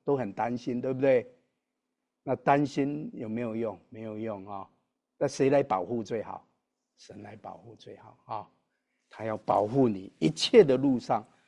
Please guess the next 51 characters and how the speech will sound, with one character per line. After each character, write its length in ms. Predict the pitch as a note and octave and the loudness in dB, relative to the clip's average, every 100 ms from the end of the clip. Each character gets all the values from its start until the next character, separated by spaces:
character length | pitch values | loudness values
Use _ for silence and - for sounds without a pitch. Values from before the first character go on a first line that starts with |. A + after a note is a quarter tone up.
| _ | _
他 180 | - B2 | -8 -4
都 100 | A2+ | -2
要 120 | G#2 | -2
保 220 | G2 F2 | -4 -10
护 200 | - G#2+ | -12 -14
你 180 | G2+ A#2 B2+ | -16 -20 -20
啊。 160 | A#2 - _ _ _ _ _ _ _ | -20 -20 _ _ _ _ _ _ _
弟 80 | D3+ | 2
兄 120 | C#3+ | 2
姐 160 | B2+ A2+ | 2 -2
妹， 220 | A2+ G#2+ | -2 -6
神 340 | - - C3 | -8 -4 -2
在 220 | D#3 E3 D3 | 2 4 4
你 180 | B2 | 2
所 280 | A#2 - A#2 | -4 -4 -6
行 340 | - - D#3 A3 | -4 0 2 4
的 100 | G3+ | 4
一 140 | G3+ | 2
切 340 | - A#3 G#3 F3+ | 2 8 8 8
道 200 | A3 F#3 | 8 10
路 220 | F3+ E3+ | 10 6
上 300 | D#3 D#3+ C#3+ | 4 2 2
要 120 | C3+ | 0
保 260 | A#2+ A2 G#2 | 0 2 2
护 200 | B2+ A2+ | 0 -4
你， 180 | G#2 - _ _ | -8 -16 _ _
这 120 | - C3+ | -4 0
是 140 | C3+ | 0
何 300 | - A#2 B2+ | -2 -2 -2
等 240 | A#2+ G2+ F#2 | -2 -4 -6
大 240 | C3+ A2+ G2 | -6 -6 -6
的 120 | G2+ - | -10 -4
应 280 | D#3+ A#2+ F#2+ | 0 0 -2
许 280 | - - - | -12 -16 -18
啊！ 100 | - _ _ _ _ _ _ _ _ _ _ _ | -20 _ _ _ _ _ _ _ _ _ _ _
而 140 | A#2+ A#2 | -8 -6
且 140 | A2 | -4
这 160 | - C3+ | 0 0
是 160 | B2+ | 0
神 240 | - A2+ A#2 | -2 -4 -4
看 320 | - D3+ D#3+ | -2 -2 0
顾 140 | D#3+ | 0
保 280 | C3+ - C3+ | 0 2 2
守 160 | C3+ A2+ | 2 0
我 140 | G#2 | 0
们 180 | G#2 A#2+ - | -4 -6 -4
一 80 | |
生 360 | G3+ - F#3+ F3 | -4 0 0 2
的 100 | C#3 | -2
福 320 | - - A#2+ | -4 -6 -6
气。 340 | - - D3+ | -6 -6 -6